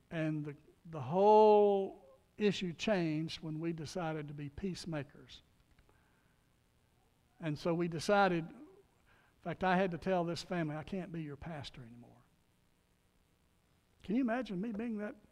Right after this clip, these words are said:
bold with somebody? I said, "We have been hurt so much, I cannot be your pastor an-, anymore. Now, you're welcome to come to church here, but I just can't be your pastor anymore.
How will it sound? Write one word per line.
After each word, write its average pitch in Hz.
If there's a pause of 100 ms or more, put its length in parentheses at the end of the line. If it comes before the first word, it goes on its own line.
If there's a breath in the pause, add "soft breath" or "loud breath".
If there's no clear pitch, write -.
(160)
bold 196
with 202
somebody? 220 (1500 soft breath)
I 165
said, 156 (720 soft breath)
"We 175
have 151
been 156
hurt 202
so 196
much, 185 (160)
I 160
cannot 180
be 165
your 151
pastor 147 (360)
an-, 170
anymore. 151
Now, 147
you're 185
welcome 185
to 139
come 170
to 147
church 185
here, 190 (680 loud breath)
but 160 (260)
I 196
just 247
can't 233
be 226
your 214
pastor 214
anymore. 123